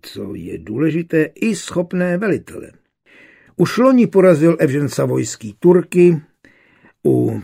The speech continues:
Petrovaradínu a i když boje pokračují, zdá se, že pro nás skončí vítězstvím. A tak si jen kladu otázku, k čemu tohle všechno je.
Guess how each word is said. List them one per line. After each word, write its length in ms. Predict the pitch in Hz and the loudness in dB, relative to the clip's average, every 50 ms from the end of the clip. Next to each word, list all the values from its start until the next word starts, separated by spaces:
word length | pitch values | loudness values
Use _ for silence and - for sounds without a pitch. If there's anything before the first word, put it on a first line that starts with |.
| - | -6
Petrovaradínu 1400 | - 151 156 156 - 160 170 170 156 170 170 175 175 175 165 147 160 170 180 190 175 190 196 202 214 196 175 - _ _ _ _ - | -2 -2 -2 0 0 2 2 2 2 2 0 0 0 -2 -2 -4 -4 -6 -4 -2 0 0 0 0 0 -2 -6 -8 _ _ _ _ -8
a 220 | 127 123 120 - _ | -8 -8 -8 -6 _
i 80 | - | -6
když 420 | 180 185 190 202 185 147 - - 117 | -6 -4 -4 -4 -4 -4 -6 -10 -10
boje 320 | 110 101 123 127 131 120 | -8 -6 -4 -4 -4 -4
pokračují, 720 | 110 139 147 - 170 185 185 170 - 170 170 180 185 180 160 | -6 -8 -10 -6 -4 -4 -4 -4 -4 -4 -4 -2 -2 -4 -6
zdá 400 | 131 104 95 120 123 135 147 147 | -6 -8 -8 -8 -6 -6 -6 -6
se, 240 | - - 165 170 | -6 -6 -6 -4
že 160 | 156 156 165 160 | -2 -4 -4 -6
pro 260 | - - 131 127 123 | -6 -8 -8 -6 -6
nás 460 | 127 131 135 147 151 - - - - _ | -6 -6 -6 -8 -10 -12 -14 -20 -20 _
skončí 460 | - - - - 120 117 - 165 170 | -20 -16 -12 -10 -10 -10 -8 -8 -8
vítězstvím. 760 | 156 135 - - 101 - - - _ - - - - - - _ _ _ _ _ _ _ _ _ _ _ _ _ _ _ _ _ _ _ _ _ _ | -8 -8 -10 -12 -16 -16 -16 -20 _ -18 -18 -18 -18 -20 -20 _ _ _ _ _ _ _ _ _ _ _ _ _ _ _ _ _ _ _ _ _ _
A 100 | 143 143 | -4 -2
tak 180 | 147 190 180 | 0 0 -2
si 120 | - - 160 | -2 -2 0
jen 200 | 156 147 139 123 | 2 2 2 0
kladu 280 | 123 127 127 117 117 | -2 -4 -4 -4 -4
otázku, 720 | 113 107 107 - 101 98 101 - - - _ - 160 165 170 _ | -6 -6 -8 -8 -10 -12 -12 -14 -16 -14 _ -6 -6 -6 -6 _
k 100 | - - | -14 -10
čemu 420 | - - 190 214 220 190 127 98 | -2 0 0 2 2 0 -4 -6
tohle 340 | - - 147 151 139 143 143 | -6 -4 -4 -2 -2 -2 -4
všechno 420 | - - - - - - 101 90 | -6 -8 -12 -12 -14 -14 -14 -14
je. 200 | 87 - - - | -16 -16 -18 -20